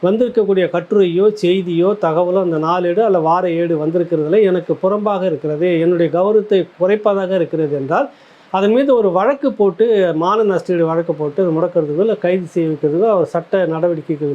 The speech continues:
மேற்கொள்வார். அதுக்கு எதிராக பத்திரிகைகள் வந்து நேர்மையாக இருந்து, சரியாக இருந்து, அவதூறு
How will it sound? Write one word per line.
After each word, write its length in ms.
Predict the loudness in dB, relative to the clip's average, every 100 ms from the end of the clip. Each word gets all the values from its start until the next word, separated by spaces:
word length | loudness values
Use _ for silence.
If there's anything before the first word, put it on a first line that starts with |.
| 0
மேற்கொள்வார். 580 | -2 -2 -6 -6 -10 -12 -20 -20 -20 -8
அதுக்கு 280 | -2 0 0
எதிராக 480 | 0 0 0 0 0
பத்திரிகைகள் 600 | -2 -2 -2 0 0 0
வந்து 260 | 0 0 2
நேர்மையாக 540 | 2 2 2 0 0
இருந்து, 300 | -2 0 -2
சரியாக 340 | 0 0 0
இருந்து, 300 | 0 -2 0
அவதூறு 520 | 2 2 2 2 4